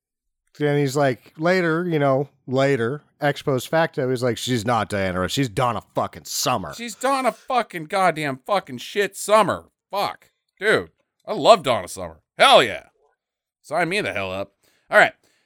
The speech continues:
Speaker 2: So everybody loves it.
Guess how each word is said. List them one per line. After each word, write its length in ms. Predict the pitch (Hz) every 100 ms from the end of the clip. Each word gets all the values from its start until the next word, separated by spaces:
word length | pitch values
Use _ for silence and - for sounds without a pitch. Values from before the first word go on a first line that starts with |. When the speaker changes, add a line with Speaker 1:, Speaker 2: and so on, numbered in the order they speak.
| _
Speaker 2:
So 580 | 226 214 185 175 147 _ _ _ _ _ _ _ _ _
everybody 440 | 214 285 277 233
loves 300 | 170 107 92
it. 180 | 95 95